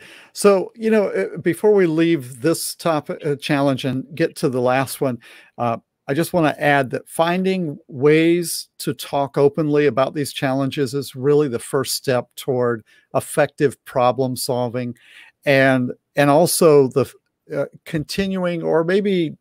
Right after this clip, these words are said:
even developing the closeness that you can have, you know, that, that open communication, the common language,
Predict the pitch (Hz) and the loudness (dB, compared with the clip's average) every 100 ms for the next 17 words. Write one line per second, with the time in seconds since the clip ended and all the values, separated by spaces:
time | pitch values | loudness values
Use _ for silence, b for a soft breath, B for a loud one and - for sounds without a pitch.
0 | - 165 185 180 143 151 202 - 135 127 | -8 -4 -2 0 4 4 4 4 2 2
1 | 120 - - 165 170 - 139 120 - 127 | -2 -4 0 4 4 2 -2 -4 -4 -4
2 | 117 - 143 120 120 117 107 113 - b | -6 -6 -6 -6 -4 -4 -4 -6 -12 b
3 | b b b 131 120 127 127 _ 196 143 | b b b -2 0 0 0 _ -4 0
4 | 127 - 147 151 185 180 170 160 135 131 | 0 2 4 4 2 0 -2 -2 0 -2
5 | 131 120 - 123 113 113 - 147 139 147 | -2 -2 -2 -6 -8 -10 -6 -2 0 2
6 | 151 120 113 113 110 107 113 - | 0 0 -2 -2 -2 -4 -6 -18